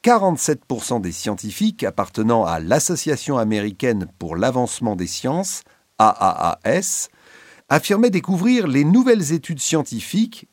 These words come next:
et en discuter sur les réseaux sociaux. Mais à l'époque, les réseaux qu'ils utilisaient étaient réservés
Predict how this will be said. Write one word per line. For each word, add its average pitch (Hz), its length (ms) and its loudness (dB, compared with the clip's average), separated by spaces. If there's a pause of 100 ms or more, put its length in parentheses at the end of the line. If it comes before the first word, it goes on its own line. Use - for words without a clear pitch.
et 220 140 6
en 180 100 4
discuter 113 840 -4
sur - 360 0
les 180 120 0
réseaux 131 260 -2
sociaux. - 400 -10 (800)
Mais 143 220 4
à 156 80 8
l'époque, 135 580 2 (100)
les 120 200 4
réseaux 117 340 2
qu'ils 110 320 -6
utilisaient 92 720 -2
étaient 101 240 -4
réservés 87 680 -4